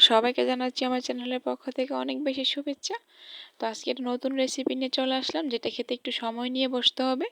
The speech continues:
নাহলে কিন্তু চরম মিস হয়ে যায়। তো যাই হোক, দেখেই বোঝা যাচ্ছে কেন সময় নিয়ে খেতে বু-, বসতে হবে। মাছের মাথার রেসিপি। তো আমি চারটে মাথা নিলাম, আমরা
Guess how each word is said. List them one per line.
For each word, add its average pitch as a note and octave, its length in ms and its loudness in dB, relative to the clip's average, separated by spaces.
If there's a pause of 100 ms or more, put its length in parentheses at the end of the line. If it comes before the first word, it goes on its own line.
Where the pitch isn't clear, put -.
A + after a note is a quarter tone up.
(560)
নাহলে A#3 260 4
কিন্তু C#4 180 -2 (180)
চরম A#3 280 4 (120)
মিস B3 140 0 (100)
হয়ে B3 220 2
যায়। G#4+ 140 -2 (360)
তো A#3 60 0 (120)
যাই G#3+ 200 6
হোক, D4+ 120 2 (340)
দেখেই B3 300 2
বোঝা A#3+ 220 0
যাচ্ছে B3 240 -2 (440)
কেন G#3 280 -2
সময় A3 280 -6
নিয়ে A3 140 -6
খেতে A3+ 260 -6
বু-, A3 220 -6 (100)
বসতে A3+ 320 2
হবে। A#3+ 160 0 (600)
মাছের G#3 340 -2
মাথার A#3 240 -2 (100)
রেসিপি। C4+ 320 -6 (440)
তো - 120 -8
আমি A3 180 -6
চারটে A3 260 -4 (100)
মাথা A3+ 260 -8
নিলাম, A#3+ 300 -8
আমরা G#3+ 120 -8